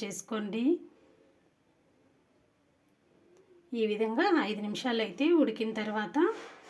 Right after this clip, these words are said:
మూత తీసి ఒకసారి చెక్ చేసుకోవాలి. చూసారా, చేపలు అయితే బాగా ఉడికిపోయినాయి. ఇప్పుడైతే మంటని లో ఫ్లేమ్‌లో పెట్టుకొని మరో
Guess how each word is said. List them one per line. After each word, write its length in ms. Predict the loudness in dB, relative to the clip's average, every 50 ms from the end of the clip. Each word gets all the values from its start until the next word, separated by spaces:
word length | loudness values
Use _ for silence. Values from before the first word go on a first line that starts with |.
| -20 -18 -18 -20 -20 -20 -4 0
మూత 240 | 2 2 2 2 0 0 0
తీసి 340 | 2 0 2 4 6 6 8 8
ఒకసారి 460 | 6 2 2 -2 0 0 2 2 2 2
చెక్ 200 | 2 2 2 0
చేసుకోవాలి. 720 | -4 -4 -4 -4 -4 -2 -2 0 0 0 -2 -2 2 2 2 4 4
చూసారా, 460 | 0 -2 0 0 -2 0 2 4 4 2 2 0
చేపలు 420 | 0 0 0 0 -2 -2 -2 -2 -2 -2
అయితే 200 | 0 2 2 2 2 0 -4 -14 -20 -20 -20 -20 -20 -20 -20 -20 _ _ -4
బాగా 320 | -2 0 0 0 0 0
ఉడికిపోయినాయి. 880 | 0 0 -2 -4 -6 -6 0 2 2 2 2 0 -2 -4 0 4 6 6 6 6 2 -8 -16 -20 _ _ _ _ _ _ -20 _ _ _ _ -6
ఇప్పుడైతే 460 | -6 -4 0 0 0 0 4 4 8 8
మంటని 520 | 8 8 6 2 0 -2 2 2 4 4 4
లో 120 | 2 0 0
ఫ్లేమ్‌లో 420 | 0 -2 -2 -2 0 0 0 0 -2
పెట్టుకొని 560 | -4 -4 -8 -8 -10 -8 -4 -2 4 8 8 8 8 6 -2 -10 -18 -20 -20 -20 -20 -8 _
మరో 260 | 0 0 2 2 2